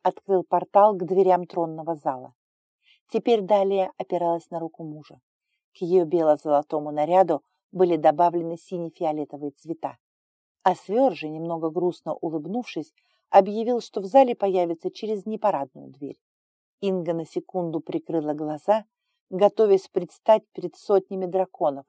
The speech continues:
и правителями других царств, и вздрогнула от голоса распорядителя. "Лорд Эйнар, повелитель драконов, и леди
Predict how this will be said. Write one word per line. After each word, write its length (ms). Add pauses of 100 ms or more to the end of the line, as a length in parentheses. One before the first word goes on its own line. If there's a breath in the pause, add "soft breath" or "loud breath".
(140)
и 60
правителями 640
других 440
царств, 460 (640)
и 120
вздрогнула 880 (420)
от 200
голоса 500
распорядителя. 880 (800)
"Лорд 520 (320)
Эйнар, 540 (380)
повелитель 640
драконов, 640 (520)
и 140
леди 580